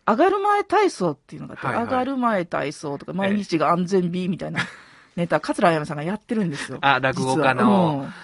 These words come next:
Speaker 1: 昔ある事件で被害者になられてね。
Speaker 2: そうそうそうそう。
Speaker 1: うんうんうん。
Speaker 2: うん。そうなんですよ。
Speaker 1: 大変な目に遭われた。
Speaker 2: それもあってね、
Speaker 1: うん。
Speaker 2: 閉経物語に。
Speaker 1: あ、そういうのがあるんですね。
Speaker 2: そうなんですよ。
Speaker 1: ごめんなさい。なんかこんなね、あの、厚かましいお話をして。
Speaker 2: いえいえいえ。
Speaker 1: 何を謝ってんのかって話ですけど。あ、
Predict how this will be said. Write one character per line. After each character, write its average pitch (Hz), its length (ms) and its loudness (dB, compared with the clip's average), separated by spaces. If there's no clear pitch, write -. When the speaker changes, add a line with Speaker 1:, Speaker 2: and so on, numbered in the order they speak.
Speaker 1:
昔 147 400 -4
あ 139 120 0
る 143 140 -2
事 139 140 -8
件 147 240 -4
で 175 260 4
被 127 120 -10
害 135 140 4
者 - 120 2
に 104 60 4
な 120 60 4
ら 127 100 6
れ 120 60 0
て 143 60 -2
ね。 160 60 -2
Speaker 2:
そ 120 40 -6
う 143 40 0
そ - 20 2
う - 0 -
そ 214 80 4
う - 0 -
そ 202 160 4
う。 - 20 0
Speaker 1:
う 139 60 0
ん 139 60 0
う 135 40 -2
ん 123 200 -4
う 123 60 -6
ん。 - 20 -6
Speaker 2:
う - 20 -8
ん。 110 60 -8
そ 320 80 -4
う 269 40 0
な 220 120 0
ん 240 80 -2
で - 80 -4
す - 40 -6
よ。 - 60 -4
Speaker 1:
大 - 20 -6
変 - 40 -6
な - 20 -6
目 - 0 -
に - 0 -
遭 - 0 -
わ 508 60 4
れ 640 60 8
た。 539 40 8
Speaker 2:
そ - 40 -2
れ - 60 4
も 220 60 4
あ - 40 2
っ - 80 -10
て 151 120 -2
ね、 147 360 -6
Speaker 1:
う 117 60 -10
ん。 190 180 -8
Speaker 2:
閉 214 160 2
経 208 160 -2
物 185 240 0
語 170 220 -4
に。 135 360 -12
Speaker 1:
あ、 131 160 -2
そ - 120 -4
う 294 60 2
い - 20 0
う - 20 0
の 233 60 0
が 143 80 0
あ 139 60 2
る 233 100 2
ん 226 60 -4
で - 20 -2
す 143 60 -2
ね。 - 40 -6
Speaker 2:
そ 277 120 -2
う - 20 2
な - 40 2
ん - 20 4
で - 0 -
す - 0 -
よ。 196 60 4
Speaker 1:
ご 196 80 8
め 208 100 4
ん - 20 0
な 220 80 2
さ 208 80 2
い。 151 60 2
な 135 80 4
ん - 20 -6
か 127 80 -4
こ 147 140 -2
ん 143 60 -2
な 131 380 -2
ね、 123 360 -8
あ 117 160 -6
の、 107 380 -10
厚 127 220 -6
か 127 80 -4
ま 120 100 -4
し - 80 -12
い 120 80 -6
お 104 140 -10
話 110 240 -8
を 131 60 -2
し - 200 -2
て。 - 60 -2
Speaker 2:
い 185 100 4
え 226 60 8
い 214 100 2
え 202 40 4
い - 60 2
え。 180 60 4
Speaker 1:
何 165 160 4
を 175 60 6
謝 190 100 6
っ 190 140 0
て - 160 -4
ん - 20 2
の 160 80 0
か 127 120 -4
っ - 20 -6
て 131 80 0
話 120 180 2
で 113 80 -4
す - 80 -20
け 110 80 -4
ど。 104 100 -6
あ、 113 160 -8